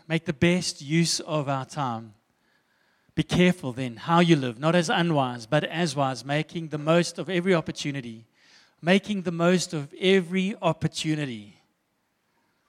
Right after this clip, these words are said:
Do you make the most of every opportunity, or do you let them go by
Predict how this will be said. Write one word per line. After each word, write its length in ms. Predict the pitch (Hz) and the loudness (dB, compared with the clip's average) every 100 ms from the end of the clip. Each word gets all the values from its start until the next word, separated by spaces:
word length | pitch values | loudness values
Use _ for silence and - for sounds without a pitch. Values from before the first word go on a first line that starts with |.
| _ _ _ | _ _ _
Do 80 | 180 | 6
you 180 | 196 | 6
make 300 | 220 226 233 | 6 6 4
the 120 | - 202 | 0 2
most 340 | 208 208 - | 4 4 0
of 140 | 180 - | -8 0
every 420 | 202 208 175 208 | 4 4 4 -2
opportunity, 800 | 214 170 165 - 165 160 156 139 | 0 0 0 0 0 0 -4 -8
or 120 | 170 | -6
do 140 | 143 147 | -6 -4
you 160 | 143 | -4
let 420 | 139 147 160 160 - | -2 0 0 -2 -10
them 320 | 165 156 143 - | -8 -8 -10 0
go 360 | 139 139 131 - _ - | 2 2 -2 -12 _ -6
by 360 | 123 107 107 | -6 -6 -14